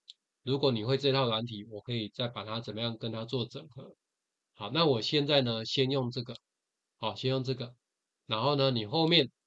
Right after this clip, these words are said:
你可以自己选择你要输出到哪里。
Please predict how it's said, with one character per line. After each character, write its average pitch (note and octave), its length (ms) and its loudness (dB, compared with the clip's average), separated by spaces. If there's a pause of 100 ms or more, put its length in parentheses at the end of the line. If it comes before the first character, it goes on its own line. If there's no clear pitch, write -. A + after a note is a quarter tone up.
(240)
你 A#2 120 -4
可 D3 100 4
以 C#3+ 80 8
自 D#3 100 -2
己 D3+ 120 4
选 A#2 260 0
择 A#2 360 -2
你 B2 100 -6
要 D3+ 180 2
输 D#3 220 0
出 C#3+ 180 -2
到 C#3 200 2
哪 G#2 220 -4
里。 A#2+ 120 -10